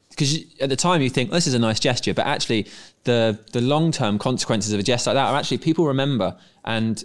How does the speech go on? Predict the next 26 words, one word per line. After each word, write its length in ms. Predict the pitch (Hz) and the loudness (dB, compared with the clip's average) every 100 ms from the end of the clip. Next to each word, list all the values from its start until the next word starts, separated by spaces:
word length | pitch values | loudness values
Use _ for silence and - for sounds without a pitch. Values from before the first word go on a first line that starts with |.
| - | -12
for 140 | - | -6
his 180 | 131 156 | -2 0
family, 340 | - 156 147 107 | 0 0 0 0
that 100 | 104 | -2
would 80 | 95 | -2
be 60 | |
massive. 320 | 123 131 123 | -2 -2 -2
It 60 | 101 | -2
wasn't 200 | - 160 | -2 -2
just 140 | 139 | -4
one 280 | 143 135 135 | -4 -2 -2
occasion 460 | 120 - 135 123 113 | -2 -2 -2 0 0
and 120 | 113 | 0
they 80 | 110 | -2
put 160 | 104 - | -4 -4
those 120 | 120 | -2
shirts 320 | - 156 - - | 0 0 0 -4
on. 200 | 87 123 _ - - - _ _ _ | -6 -8 _ -20 -20 -20 _ _ _
How 80 | - | -4
many 100 | 147 | 0
years 120 | 156 131 | 0 0
ago 120 | 127 | 0
was 100 | 123 | 0
that 160 | 135 98 | -2 -2
now? 240 | 92 95 - _ _ | -4 -6 -12 _ _
Nearly, 300 | 135 151 160 | -4 0 0